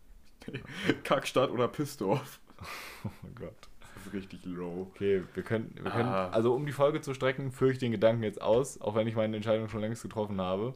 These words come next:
Speaker 1: Mhm. Interessant, erzähl mir mehr.
Speaker 2: Also Kackstadt hört sich halt, hört sich halt schon, schon sehr, sehr weit hergeholt an, ne? Kack-, Kackstadt ist so,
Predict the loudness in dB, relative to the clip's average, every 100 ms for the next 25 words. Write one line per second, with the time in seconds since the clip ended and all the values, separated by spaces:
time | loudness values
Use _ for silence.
0 | -6 -4 -2 -2 -4 -10 -20 -20 _ -20
1 | -20 -20 -20 -20 -20 -4 -2 0 0 4
2 | 10 10 10 0 4 6 6 6 10 12
3 | 12 8 -12 -16 -18 -20 -8 -6 -6 -10
4 | -14 -14 -4 0 0 0 2 0 2 4
5 | 6 6 2 -16 -20 -20 -20 -20 -20 -20
6 | -16 0 4 4 2 2 4 4 0 -6
7 | -4 -4 -2 -2 -2 -2 -2 -4 -4 -4
8 | 0 -2 -2 -2 -4 -6 -6 -6 -6 -6
9 | -6 -6 -4 -4 -4 -8 -10 -14 -4 -2
10 | -2 0 0 0 -4 -2 0 -2